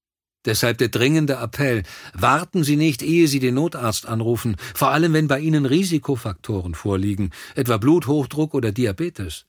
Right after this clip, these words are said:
Und erst recht nicht, wenn Sie bereits einmal Probleme mit dem Herzen hatten. Normalerweise plädiere ich dafür, zuerst den Hausarzt zu befragen,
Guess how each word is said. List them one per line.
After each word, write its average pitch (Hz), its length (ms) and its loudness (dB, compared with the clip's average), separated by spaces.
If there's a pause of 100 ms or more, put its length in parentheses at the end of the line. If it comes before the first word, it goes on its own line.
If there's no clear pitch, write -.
(240)
Und 190 120 2
erst 156 260 2
recht 165 260 2
nicht, 180 240 0
wenn 151 100 4
Sie 147 80 2
bereits 135 320 2
einmal 143 220 0
Probleme 139 500 2
mit 127 160 0
dem 107 100 -2
Herzen 117 440 -4
hatten. 76 340 -10 (1000)
Normalerweise 165 560 2
plädiere 151 460 2
ich 143 140 2
dafür, 151 380 0
zuerst 143 400 -4
den 120 140 2
Hausarzt 123 600 0
zu 101 100 -8
befragen, 98 540 -4